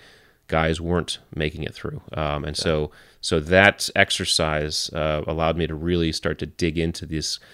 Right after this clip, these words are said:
Speaker 1: concept of, of elemental behavior and this attributes concept, which ended
Speaker 2: Yeah.
Speaker 1: up being, being the book. So I went through my career, you know,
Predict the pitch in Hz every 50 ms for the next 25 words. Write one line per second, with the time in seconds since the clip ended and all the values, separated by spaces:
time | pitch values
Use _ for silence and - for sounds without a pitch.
0 | - _ - - - 78 76 - - 76 - - - 76 78 - - - - -
1 | - - 71 - - 87 85 87 85 82 80 80 - 87 76 71 78 78 85 78
2 | 78 80 90 101 - 92 87 87 85 82 82 71 - - - 82 - - - 78
3 | 80 73 - - - 73 73 73 - 80 80 - - 76 - - 76 78 92 87
4 | 82 76 - - 80 78 76 76 - - - - - - - _ - 80 78 78
5 | 78 80 82 76 - - 85 82 80 - - - 95 90 - - 92 85 82 -
6 | - 98 95 92 90 90 90 87 82 - - - 87 82 82 80 78 78